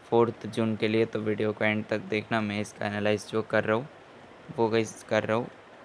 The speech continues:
weekly chart पे, and weekly chart पे अगर आप लोग stock को देखोगे, continuously stock अपना यहाँ से एक lower low pattern बनाता हुआ डाउन ट्रेंड continue करता हुआ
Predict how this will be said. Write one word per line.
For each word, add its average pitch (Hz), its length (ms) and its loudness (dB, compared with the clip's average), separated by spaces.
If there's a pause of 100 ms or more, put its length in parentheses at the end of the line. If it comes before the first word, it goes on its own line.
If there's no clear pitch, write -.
(580)
weekly 107 360 -2
chart 104 260 0
पे, 117 220 -2
and 107 200 -2
weekly 110 320 0
chart 107 240 2
पे 113 140 0
अगर 110 180 2
आप 107 180 0
लोग 110 160 -4
stock - 380 -4
को 113 100 2
देखोगे, 107 400 -4 (880)
continuously 117 640 0
stock 113 320 0
अपना 113 200 0
यहाँ 113 180 2
से 120 140 -6
एक 110 140 -6
lower 107 240 6
low 110 160 2
pattern 110 340 -2
बनाता 107 340 2
हुआ 110 100 6
डाउन 107 220 4
ट्रेंड 107 280 -4
continue 104 460 -4
करता 104 300 -4
हुआ 113 200 0